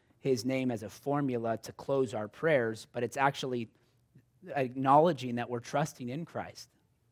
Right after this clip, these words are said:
and that our prayer is made acceptable because we are united to Christ by faith. And so we are asking mercy for his sake, trusting that,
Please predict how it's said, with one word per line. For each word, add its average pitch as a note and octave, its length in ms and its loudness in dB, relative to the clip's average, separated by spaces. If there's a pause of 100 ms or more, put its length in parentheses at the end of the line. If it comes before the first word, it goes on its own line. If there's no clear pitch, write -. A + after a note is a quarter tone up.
(360)
and B2+ 100 -10
that A#2 100 0
our A2+ 60 0
prayer C3 300 2
is A#2+ 140 -2
made B2 180 -2
acceptable A#2+ 540 -4
because A#2+ 640 -4
we B2+ 180 -2
are A#2+ 100 2
united A#2 480 -4
to B2 120 -12
Christ G#2+ 380 -8
by G#2+ 160 -10
faith. A#2 340 -8 (540)
And A#2+ 120 -8
so D3+ 120 -2
we D3+ 100 4
are C#3 80 6
asking B2+ 580 2 (920)
mercy C3+ 580 4 (500)
for A#2+ 140 -2
his C3 180 -2
sake, - 440 -12 (640)
trusting C3 480 -2
that, A2+ 240 -4